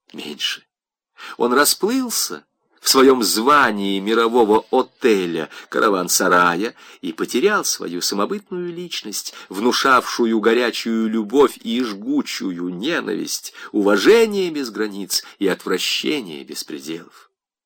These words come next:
Само собою разумеется, что отношение иностранцев к Новому Парижу изменилось. Союзные войска, ставшие на биваках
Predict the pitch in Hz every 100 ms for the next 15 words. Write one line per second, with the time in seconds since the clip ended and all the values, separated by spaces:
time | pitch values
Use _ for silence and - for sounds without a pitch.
0 | _ _ _ _ _ _ _ _ _ _
1 | _ _ _ _ - 196 262 277 190 202
2 | 240 180 143 139 214 240 220 - 170 -
3 | - 151 147 - _ 147 160 165 - 233
4 | 220 190 170 156 160 160 - 214 202 -
5 | 190 180 - - 165 196 185 185 180 165
6 | 160 160 175 151 165 - 156 160 135 90
7 | 82 78 76 - - _ _ _ _ _
8 | _ - 156 220 208 110 101 104 95 -
9 | 113 131 139 - 113 104 - 104 110 107
10 | 107 101 107 101 - 98 - -